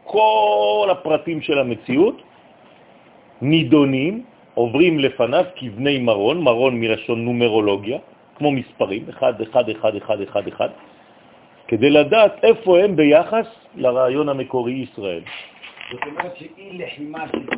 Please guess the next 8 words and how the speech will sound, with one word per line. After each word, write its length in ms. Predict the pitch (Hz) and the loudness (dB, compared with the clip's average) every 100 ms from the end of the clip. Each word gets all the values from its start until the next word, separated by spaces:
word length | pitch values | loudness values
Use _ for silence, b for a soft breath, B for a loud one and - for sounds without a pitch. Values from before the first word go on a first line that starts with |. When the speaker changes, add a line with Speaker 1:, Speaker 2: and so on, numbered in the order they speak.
| - | -10
Speaker 2:
הימצאות 460 | 120 139 139 - - | -16 -16 -16 -20 -20
שלי 180 | - 190 | -16 -16
בישראל 580 | 151 156 135 139 139 123 - | -16 -18 -20 -18 -16 -16 -18
ואי 220 | - - 170 | -20 -20 -18
לחימה 420 | 160 127 135 147 135 | -16 -16 -16 -16 -18
שלי 180 | 139 127 110 | -18 -18 -16
באויב 320 | 113 127 123 123 | -18 -16 -18 -20
ישראל, 500 | _ 117 123 175 | _ -20 -18 -16